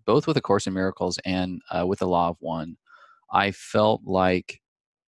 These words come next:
at times there were seeds embedded in my,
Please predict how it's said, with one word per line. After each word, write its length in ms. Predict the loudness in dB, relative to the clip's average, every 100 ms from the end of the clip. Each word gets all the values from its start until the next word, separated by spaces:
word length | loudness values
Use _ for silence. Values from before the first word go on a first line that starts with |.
| _ _ _ _ _ _ _
at 200 | -2 -2
times 380 | 0 0 2 2
there 140 | 2 2
were 120 | 0
seeds 440 | -2 0 0 0
embedded 460 | -2 2 2 4 2
in 160 | 0
my, 480 | 0 -2 0 -2 -6